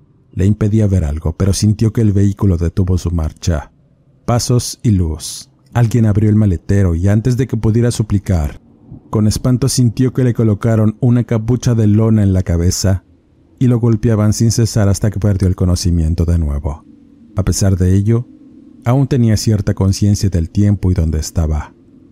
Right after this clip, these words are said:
Por instantes notó cómo llegaba a un lugar donde el aire le pareció familiar. Después, lo bajaron pesadamente de la batea de una pick-up y lo arrastraron hasta un lugar oscuro lleno de algo en el piso.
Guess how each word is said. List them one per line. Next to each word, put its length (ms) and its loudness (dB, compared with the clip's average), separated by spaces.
Por 180 0
instantes 840 0
notó 420 0
cómo 280 0
llegaba 400 2
a 60 2
un 120 2
lugar 320 0
donde 260 0
el 120 2
aire 260 2
le 100 2
pareció 480 0
familiar. 680 -4
Después, 640 -4
lo 120 0
bajaron 400 0
pesadamente 720 0
de 100 4
la 100 4
batea 420 2
de 80 0
una 200 2
pick-up 420 -2
y 120 2
lo 140 2
arrastraron 640 0
hasta 240 0
un 140 2
lugar 380 0
oscuro 520 0
lleno 320 0
de 120 -2
algo 240 -4
en 60 -2
el 100 -2
piso. 480 -6